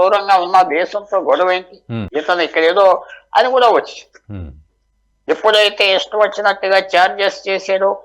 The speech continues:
Speaker 1: అవి ప్రూవ్ చేయలేకపోయాడు.
Speaker 2: హ్మ్.
Speaker 1: ఎవరినో వాళ్ళని చంపేయడానికి వచ్చారంటే చూపెట్టమంటే చూపెట్టలేకపోయారు.
Speaker 2: హ్మ్.
Speaker 1: తర్వాత భారతదేశంతో సంబంధాలను ఈజీగా ఎరగొట్టుకున్నారు, భారతదేశం మీద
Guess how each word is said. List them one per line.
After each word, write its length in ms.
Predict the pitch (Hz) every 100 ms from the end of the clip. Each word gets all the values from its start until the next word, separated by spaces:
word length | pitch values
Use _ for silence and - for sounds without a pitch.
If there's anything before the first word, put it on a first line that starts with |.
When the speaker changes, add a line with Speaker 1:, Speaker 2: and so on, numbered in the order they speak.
| _ -
Speaker 1:
అవి 120 | 196
ప్రూవ్ 480 | 190 - 233 240 208
చేయలేకపోయాడు. 920 | 208 214 214 - 180 - - _ -
Speaker 2:
హ్మ్. 240 | 104 80 78 _ _ _ _ _ 139
Speaker 1:
ఎవరినో 320 | 180 180 190
వాళ్ళని 480 | 190 185 190 190 190
చంపేయడానికి 600 | 190 196 190 190 180 185
వచ్చారంటే 580 | 185 196 196 190 185 190
చూపెట్టమంటే 600 | 180 190 190 190 185 180
చూపెట్టలేకపోయారు. 1000 | 170 175 202 202 202 202 214 214 220 214 _ 110
Speaker 2:
హ్మ్. 340 | 95 80 73 -
Speaker 1:
తర్వాత 240 | 196 226 202
భారతదేశంతో 1040 | 165 208 226 214 214 214 220 220 226 220
సంబంధాలను 680 | - 180 214 214 220 214 226
ఈజీగా 520 | 208 196 233 233 220
ఎరగొట్టుకున్నారు, 880 | 220 214 214 226 226 226 226 220 220
భారతదేశం 760 | - 147 208 202 208 208 226 233
మీద 300 | 233 226